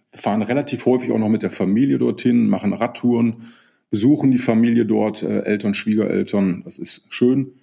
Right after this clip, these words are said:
Die Leute sind bodenständig, manchmal vielleicht ein bisschen stur, macht aber nichts, kann man mit umgehen. Ähm, ich find's wirklich rundum schön,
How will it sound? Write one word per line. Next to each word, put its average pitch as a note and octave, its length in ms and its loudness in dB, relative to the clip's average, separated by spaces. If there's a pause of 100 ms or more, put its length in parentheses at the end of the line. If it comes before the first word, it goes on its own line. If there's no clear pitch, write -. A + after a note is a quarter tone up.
(220)
Die G2 60 -2
Leute A#2 260 2
sind F#2+ 320 -2
bodenständig, C3+ 960 2
manchmal - 360 -12
vielleicht - 280 -8
ein F#2+ 40 -6
bisschen G2 200 -4
stur, B2+ 640 2
macht G#2 220 -4
aber G2+ 160 0
nichts, G2 260 -2
kann F#2 140 -6
man F2+ 80 0
mit F2+ 160 -2
umgehen. G#2+ 540 2 (500)
Ähm, G2 400 -2 (680)
ich - 200 -4
find's - 560 -4
wirklich - 520 -4
rundum A2 360 0
schön, C#3 420 2